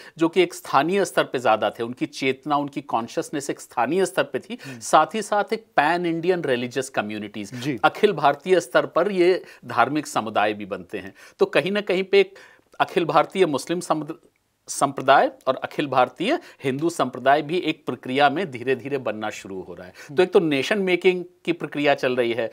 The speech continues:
Speaker 1: साथ ही साथ ये all India religious communities की भी प्रक्रिया चल रही है।
Speaker 2: हम्म।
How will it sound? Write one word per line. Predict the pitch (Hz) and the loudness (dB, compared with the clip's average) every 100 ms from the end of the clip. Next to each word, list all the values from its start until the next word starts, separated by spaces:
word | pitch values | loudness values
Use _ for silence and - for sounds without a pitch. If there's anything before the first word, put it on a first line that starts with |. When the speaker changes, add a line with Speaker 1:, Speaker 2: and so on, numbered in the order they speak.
| - - | -10 0
Speaker 1:
साथ | - 139 196 | 4 4 2
ही | |
साथ | 185 185 180 | 2 2 4
ये | 190 - | 2 4
all | 135 143 | 4 4
India | 143 165 160 | 2 2 2
religious | 123 120 127 147 - | 0 -2 -6 -4 -2
communities | 117 113 110 131 131 117 | -2 -6 -8 -6 -6 -8
की | - 104 | -12 -10
भी | 107 | -10
प्रक्रिया | 107 104 104 101 | -12 -10 -4 -2
चल | 95 98 | -2 -6
रही | 90 92 | -8 -10
है। | 90 | -10
Speaker 2:
हम्म। | 123 | -12